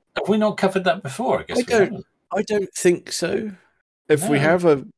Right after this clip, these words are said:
Speaker 2: then I've forgotten when I wrote the question down earlier.
Speaker 1: Mm, no, I don't recall us talking about that, no.
Speaker 2: Hmm.
Speaker 1: Um, we've talked about the Bond actor's first entry, i e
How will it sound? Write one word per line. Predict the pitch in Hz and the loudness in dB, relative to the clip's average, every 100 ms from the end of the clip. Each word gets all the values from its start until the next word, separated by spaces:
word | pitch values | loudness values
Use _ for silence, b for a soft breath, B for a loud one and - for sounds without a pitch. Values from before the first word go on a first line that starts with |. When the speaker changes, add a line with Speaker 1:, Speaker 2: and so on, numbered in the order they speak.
| _ | _
Speaker 2:
then | 127 117 113 | 2 2 0
I've | 107 113 | -2 -2
forgotten | - 107 120 - 113 123 | -4 -2 0 0 -2 -2
when | 113 | 0
I | 110 | 0
wrote | 107 98 | -2 -4
the | - | -4
question | 123 107 110 104 | -6 -6 -6 -4
down | 110 110 | -2 -2
earlier. | 120 110 110 | -2 -2 -2
Speaker 1:
Mm, | 185 180 - 113 196 185 | -4 -6 -8 -8 -6 -6
no, | - 151 117 | -4 0 2
I | 127 | 4
don't | 208 190 | 2 2
recall | 135 131 131 113 | 0 2 4 4
us | 87 - | 0 -6
talking | - - 80 | -10 -12 -14
about | 73 71 | -12 -8
that, | 95 - | -8 -6
no. | 135 107 80 _ b b b b _ | -6 -6 -10 _ b b b b _
Speaker 2:
Hmm. | 165 | -4
Speaker 1:
Um, | 139 104 104 104 101 _ _ _ _ - | -2 -2 -4 -8 -12 _ _ _ _ -4
we've | 117 113 | -2 0
talked | 175 185 180 | 2 2 0
about | 147 143 147 - _ _ _ _ _ - | 0 2 0 -4 _ _ _ _ _ -12
the | 123 127 _ _ _ _ _ - | -12 -12 _ _ _ _ _ -2
Bond | 127 120 110 98 | 0 0 -6 -6
actor's | 113 113 - 107 98 - | -8 -8 -8 -6 -6 -10
first | - 127 110 - - _ _ - | -8 -4 -4 -6 -14 _ _ -6
entry, | 131 127 127 - 139 127 - _ _ _ _ | -4 -4 -8 -16 -14 -16 -18 _ _ _ _
i | 87 85 | -6 -6
e | 85 82 85 | -8 -12 -16